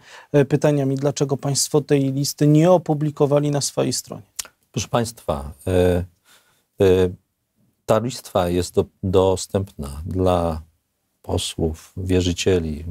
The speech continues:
Speaker 2: dziennikarzy. W dziesiątym Wydziale Sądu Gospodarczego. Publikowanie czyichś danych osobowych, y,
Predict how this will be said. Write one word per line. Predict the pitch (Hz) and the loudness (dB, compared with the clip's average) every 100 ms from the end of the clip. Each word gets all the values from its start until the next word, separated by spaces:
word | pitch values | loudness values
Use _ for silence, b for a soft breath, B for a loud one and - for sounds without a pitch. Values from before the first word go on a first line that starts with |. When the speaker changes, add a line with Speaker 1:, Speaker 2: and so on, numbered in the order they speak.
| 87 | -4
Speaker 2:
dziennikarzy. | 95 95 92 - 87 82 73 78 - b b b b b _ 101 | 0 0 0 -2 -2 -4 -8 -12 -16 b b b b b _ -2
W | |
dziesiątym | 98 127 117 110 | 0 2 0 -2
Wydziale | 101 98 98 | 0 0 0
Sądu | 95 90 87 - - | -2 -4 -6 -6 -6
Gospodarczego. | 78 - 78 73 - - 69 73 - _ b b b b _ | -6 -4 -4 -4 -4 -6 -8 -12 -20 _ b b b b _
Publikowanie | - 98 101 127 113 131 135 123 | 0 0 2 0 2 0 0 -4
czyichś | - 117 110 | -2 -2 0
danych | 98 98 87 | -2 -2 -2
osobowych, | 80 - 76 76 69 71 _ _ _ _ _ - | -4 -4 -4 -4 -6 -12 _ _ _ _ _ 0
y, | 85 82 80 | 2 2 0